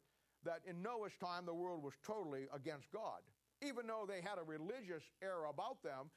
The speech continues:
and they talked about God, in truth, they denied every truth about God.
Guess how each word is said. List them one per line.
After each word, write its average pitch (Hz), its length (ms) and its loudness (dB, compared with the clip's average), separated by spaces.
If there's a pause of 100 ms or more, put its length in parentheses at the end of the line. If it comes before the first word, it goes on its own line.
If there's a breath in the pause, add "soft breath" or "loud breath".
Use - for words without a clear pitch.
(120)
and 170 140 2
they 165 180 0
talked 175 280 0
about 160 340 0
God, 131 280 2 (360 soft breath)
in 185 200 0
truth, 254 380 -2 (240)
they 175 140 2
denied 180 440 2
every 180 260 0 (140)
truth 277 220 -4
about 127 340 -2
God. 113 200 -2